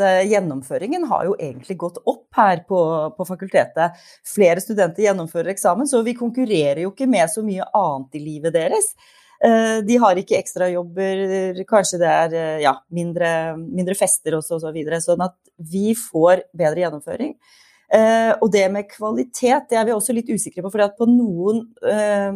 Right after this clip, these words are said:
undervisningsformer så har kanskje kvaliteten økt, som du sier, altså, på den måten at man har drevet med innovasjon. Eh, man har utviklet, eh, nye former og, og kunne kanskje møte studentene litt mer der de er, ved å bruke Zoom og andre ting da.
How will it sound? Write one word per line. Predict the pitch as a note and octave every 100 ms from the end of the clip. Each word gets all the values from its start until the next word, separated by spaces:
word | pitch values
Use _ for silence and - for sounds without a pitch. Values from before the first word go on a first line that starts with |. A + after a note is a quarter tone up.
| G3+ G3+
undervisningsformer | G#3 F3+ D#3+ E3+ - F#3 E4+
så | - -
har | - F#3 E3 G3
kanskje | G3+ G#3 E3+
kvaliteten | F#3 F#3 E3+ - G3 G3+ - _ _ _ F#3
økt, | D3 D3+ - -
som | - F#3
du | G3+
sier, | G#3+ F3+
altså, | F3+ F#3 E3 - - -
på | G3+
den | G3+
måten | F3+ E3+ D#3+
at | E3
man | F3 F#3
har | F3+
drevet | G3+ D#3+ A#2+ -
med | -
innovasjon. | E3+ E3+ F#3+ - A#3 A4 C#4 - _ - - _ -
Eh, | G#3+
man | G#3+ A3
har | A#3+
utviklet, | F3+ D3+ - E3+ E3+ G#3 G#3 G#3
eh, | G#3+ G3+ G3+
nye | G#3 G#3+ E3+
former | F3 G3+ D3+ E3+ F3+
og, | F3+ G3
og | -
kunne | G#3 G#3+
kanskje | A3 G3 G#3+
møte | A3 D#3 -
studentene | - F#3 D3+ - G3
litt | F#3 F#3 - -
mer | D3+ D#3 E3
der | C3+ C3+ C3
de | -
er, | C#3+ D#3+ - _ _ _ _ -
ved | F#3
å | F#3+
bruke | G3 - D#3+
Zoom | - E3+ D3+ D3+
og | D#3+
andre | F3 B2 B2+
ting | F3
da. | E3+